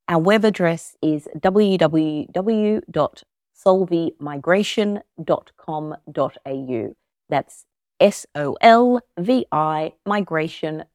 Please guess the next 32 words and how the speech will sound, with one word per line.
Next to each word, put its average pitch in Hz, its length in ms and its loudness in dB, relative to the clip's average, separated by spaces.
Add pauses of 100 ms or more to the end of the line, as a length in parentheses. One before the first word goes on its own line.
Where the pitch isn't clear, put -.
dot - 300 -4
com 147 340 -8 (100)
dot 147 220 0
A - 140 -2
U. 120 440 -6 (560)
And 160 380 -2
right 233 380 4
in 196 300 2
the 139 140 -2
top, - 360 0 (280)
you 170 160 2
can 131 320 -8
click - 380 -2 (140)
to 147 200 -4
book - 280 2
a - 40 -4
consultation. 220 1120 0 (340)
And 160 420 0
when 247 180 6
you 254 100 6
go 175 180 6
there, 160 400 2
you'll 151 240 -6 (100)
fill 233 160 6
in 214 160 4
some 180 320 -2
information 185 920 -4
about 143 420 -8
your 196 200 -2
background 165 460 0
and 143 120 -12
circumstances. 170 1120 -2